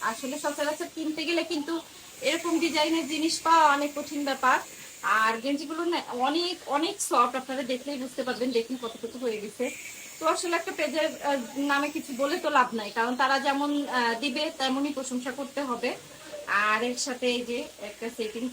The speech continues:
ছিল, এটা তো কেমন হয়েছে আপনারা অবশ্যই, অবশ্যই জানাবেন। আমার কাছে কিন্তু ভালোই লেগেছে, কাপড়টাও মোটামুটি একেবারে খারাপ না, আহ, অনেক সুন্দর হয়েছে।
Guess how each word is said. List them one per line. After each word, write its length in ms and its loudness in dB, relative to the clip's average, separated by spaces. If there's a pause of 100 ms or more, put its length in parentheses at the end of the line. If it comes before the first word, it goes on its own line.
ছিল, 180 -4 (360)
এটা 240 -6 (220)
তো 80 -6 (180)
কেমন 260 -6
হয়েছে 400 -6
আপনারা 320 -6
অবশ্যই, 380 -4
অবশ্যই 420 -6
জানাবেন। 420 -2 (480)
আমার 280 -6
কাছে 200 -8
কিন্তু 240 -8 (140)
ভালোই 240 0
লেগেছে, 400 -4 (120)
কাপড়টাও 460 -2
মোটামুটি 500 -2
একেবারে 400 -6 (120)
খারাপ 280 -4
না, 120 0
আহ, 1200 -10
অনেক 260 0
সুন্দর 280 -4
হয়েছে। 280 -8